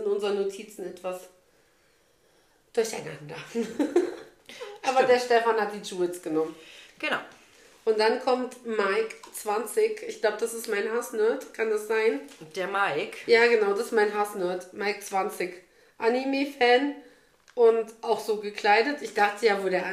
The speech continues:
Speaker 1: wo der sich vorgestellt hat, dass der Mozart sein <laughs> möchte.
Speaker 2: Wie heißt das? Cosplay?
Speaker 1: Cosplay.
Speaker 2: Ach, Cosplay. Entschuldigung.
Speaker 1: Ja, ich,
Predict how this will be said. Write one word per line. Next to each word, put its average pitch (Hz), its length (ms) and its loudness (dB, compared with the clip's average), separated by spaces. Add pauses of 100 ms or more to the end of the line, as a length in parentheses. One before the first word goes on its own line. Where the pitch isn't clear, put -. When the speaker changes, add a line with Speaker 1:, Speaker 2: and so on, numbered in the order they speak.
(140)
Speaker 1:
wo 190 120 -6
der 185 160 2
sich - 180 -10
vorgestellt 202 600 -2
hat, 208 200 -4 (280)
dass 190 200 -2
der 180 120 4
Mozart 220 600 2
sein 196 320 2
<laughs> - 60 0
möchte. - 460 0 (1400)
Speaker 2:
Wie 214 160 -4
heißt 254 280 -2
das? - 220 -8 (160)
Cosplay? 277 1080 -6 (280)
Speaker 1:
Cosplay. 233 720 2
Speaker 2:
Ach, 156 220 -10
Cosplay. 127 600 -12 (100)
Entschuldigung. 131 600 -14 (200)
Speaker 1:
Ja, 226 760 4
ich, - 320 -10